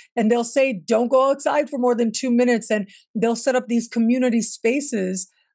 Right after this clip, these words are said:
with air conditioning so that people can be safe. And in those climates, yeah, paying attention to weather patterns becomes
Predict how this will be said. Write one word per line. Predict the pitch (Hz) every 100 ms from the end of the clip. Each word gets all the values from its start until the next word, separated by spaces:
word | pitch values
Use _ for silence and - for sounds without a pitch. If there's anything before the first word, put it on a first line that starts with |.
| _
with | - 214 220
air | - 277
conditioning | 294 277 208 214 214 196 196
so | 220
that | 202 214
people | - 269 233
can | 233 226 214
be | 196
safe. | 185 - 262 247 196 _ - _ _ -
And | 247 254 233 -
in | - 311 339
those | 320 311 -
climates, | - - 349 320 254 240 -
yeah, | 233 269 320 -
paying | 254 294
attention | 302 262 269 302
to | 233
weather | 190 208 233 247
patterns | - - 185 220 285 330
becomes | - 240 240 233